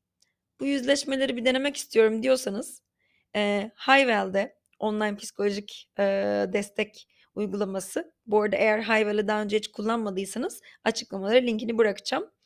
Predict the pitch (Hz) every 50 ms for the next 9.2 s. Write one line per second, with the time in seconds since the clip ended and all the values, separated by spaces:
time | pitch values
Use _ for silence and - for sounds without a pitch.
0 | _ _ _ _ _ - 220 185 220 214 214 214 214 247 233 226 226 208 196 208
1 | 202 196 208 220 214 220 208 190 202 202 196 196 185 214 196 226 240 285 277 254
2 | 214 196 202 233 269 277 247 226 214 214 208 208 214 220 214 202 196 202 196 190
3 | 226 311 - - - _ - - _ _ - 214 214 196 202 202 - 196 202 -
4 | 202 - 190 - - - - 208 202 202 196 196 190 202 202 196 202 202 190 202
5 | 214 240 320 440 - _ _ _ - - - - - _ _ - 202 196 202 202
6 | 196 - - 214 214 220 214 208 214 226 240 247 240 240 214 233 240 233 - 226
7 | 214 202 196 202 202 - 202 196 - - - - 208 202 190 196 196 196 190 202
8 | 196 196 - - 196 196 190 - 196 202 196 196 190 196 196 202 202 - - 349
9 | 440 - -